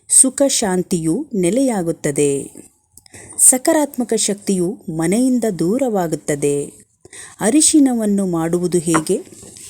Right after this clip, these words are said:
ಈ ದೀಪದ ಪ್ರಯೋಜನವೇನು ಎಂಬುದನ್ನು ನೋಡೋಣ ಬನ್ನಿ.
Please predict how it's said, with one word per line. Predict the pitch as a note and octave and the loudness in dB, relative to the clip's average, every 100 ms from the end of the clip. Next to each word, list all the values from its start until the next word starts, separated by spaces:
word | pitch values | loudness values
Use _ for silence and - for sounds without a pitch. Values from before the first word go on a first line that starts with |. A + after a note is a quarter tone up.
| - | -10
ಈ | F3 A#3 C#4 | -2 2 2
ದೀಪದ | G3+ F#3+ C4 C4 G#3 F#3+ G#3 - - - _ | 2 -2 -2 -2 -2 -2 -4 -10 -20 -20 _
ಪ್ರಯೋಜನವೇನು | F3+ D#3 D3 F3+ C#4 D#4 D4 A#3 A3 G#3+ G3+ | -6 -2 0 0 2 4 4 2 0 0 0
ಎಂಬುದನ್ನು | F#3+ F3 F3 F#3 B3+ A#3 D4 - - _ _ _ _ _ _ - | 0 -2 -2 0 -2 -2 -6 -14 -20 _ _ _ _ _ _ -4
ನೋಡೋಣ | E3+ E3+ F3 D4+ | 0 0 2 0
ಬನ್ನಿ. | B3+ G#3 E3 D#3 D3 C#3+ - | 0 0 0 0 0 -4 -8